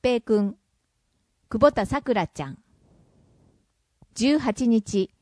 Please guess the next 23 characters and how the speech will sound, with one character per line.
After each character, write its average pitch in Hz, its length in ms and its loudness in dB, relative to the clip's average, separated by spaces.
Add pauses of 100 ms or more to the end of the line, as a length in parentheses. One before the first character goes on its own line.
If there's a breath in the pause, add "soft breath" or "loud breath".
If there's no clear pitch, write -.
(600)
崎 233 340 -2
畑 254 380 -2
彩 262 220 2
葉 233 140 -4
ち - 120 -12
ゃ 135 100 -8
ん。 220 100 -18 (1600)
二 285 160 0
十 277 160 6
一 202 260 4
日、 185 400 -2 (680)
田 214 120 0
中 269 300 2
伊 277 120 -2
吹 240 280 -2
く 143 160 -4
ん。 156 180 -8 (920)
安 202 320 -4
川 262 280 2
琥 - 140 -4
珀 220 320 -2
く 208 160 -4
ん。 190 180 -2